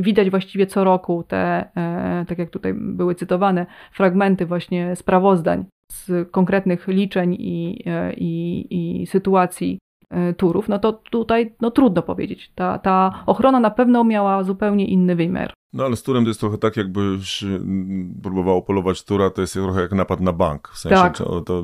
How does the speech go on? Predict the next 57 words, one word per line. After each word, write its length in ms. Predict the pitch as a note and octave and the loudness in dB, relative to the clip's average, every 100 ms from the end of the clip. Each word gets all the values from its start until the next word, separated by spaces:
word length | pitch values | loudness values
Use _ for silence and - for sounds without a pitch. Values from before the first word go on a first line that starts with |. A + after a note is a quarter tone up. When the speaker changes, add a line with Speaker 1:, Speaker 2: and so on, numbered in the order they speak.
| F2+ F2+ | -2 0
Speaker 1:
tak. 100 | F#2+ | 0
Speaker 2:
no 80 | |
bo 140 | F2+ F#2 | 0 -2
to 120 | F#2 | -6
trzeba 460 | - E2+ F2+ F2+ E2+ | -6 -4 -2 -2 -2
ominąć 460 | G2 G2 F#2 F#2 | -2 -2 -2 -4
strażę, 760 | - G#2 G2+ F#2+ G2 F#2+ F#2 F#2 | -2 2 2 4 4 4 4 0
mm, 420 | F2 F2 E2 E2 | -4 -8 -8 -10
wszyscy 340 | - F#2+ - F#2 | -8 -10 -4 -2
wiedzą, 280 | G2 F#2+ | 0 2
że 160 | F2 F#2 | 0 -2
zniknął 600 | D#2+ - - A2 - G2+ | -4 -10 -2 -2 0 0
ten 160 | F#2+ G2 | 2 2
jeden 280 | F#2+ F#2+ | 4 2
tur, 260 | E2 G2+ F#2 - - - - | 2 0 0 -6 -18 -18 -4
no 60 | F#2+ | -2
ale 100 | G2 | 0
z 40 | |
takim 240 | G2+ A2 | 0 4
bobrem 360 | G#2+ G#2+ G#2+ G#2+ | 4 6 4 4
jest 240 | G#2+ - | 2 -2
już 200 | G#2+ G2 | -2 -2
zupełnie 380 | G2 G2+ G#2 G#2 | -4 -2 2 4
inaczej, 360 | A2 A2 - F2 | 4 2 0 -4
to 100 | E2+ | -8
jest 100 | - | -8
trochę 180 | F2 F2+ | -4 -2
jak 140 | F2+ | -2
z 40 | F2 | -2
drobną 280 | F#2 F#2 F#2 | 0 0 0
kradzieżą. 540 | G2+ F#2+ F#2+ E2+ D#2+ - - _ _ | 0 2 0 0 -4 -8 -20 _ _
E, 200 | G#2+ F2+ F2 | -8 -6 -6
i 160 | F2+ | -6
pewnie, 340 | F#2 F2 F#2 F2+ | -4 -2 -2 -2
e, 180 | F2+ F#2 | -2 -4
pewnie 320 | - F#2 F#2 | -4 -2 -2
dużo 220 | F2 F2+ G2 | -2 0 2
łatwiej 300 | G2+ - F2+ | 0 0 -4
było 220 | F2 F2 | 0 -2
ukryć 320 | F#2 - E2+ | -2 -4 -6
gdzieś 200 | D#2 E2 | -6 -6
tam 160 | F2+ F2 | -4 -2
w 20 | |
lesie, 260 | F2 F2 F2 | -4 -4 -4
znaleźć, 540 | F2 E2+ F2 - - | -4 -2 -4 -6 -8
e, 40 | |
Speaker 1:
Mhm. 480 | E2+ F#2+ A#3 C4+ C#4 | -2 4 4 4 0
Speaker 2:
takie 260 | - D#2+ F2 | -4 -8 -6
bobry 260 | F2 F2 | -4 -2
i 60 | F2+ | -4
taki 200 | F2 E2 | -6 -6
czarny 320 | F#2+ E2+ F#2 | -4 -2 -2
rynek 200 | E2 F2 | -2 -4
pewnie 260 | - F2+ F#2 | -2 0 0
istniał. 360 | F#2 - A#2 | -2 -4 -2
Speaker 1:
Na 100 | G3+ | -2
pewno. 380 | F#3+ D#3+ E3 F3+ | 0 -2 -2 -8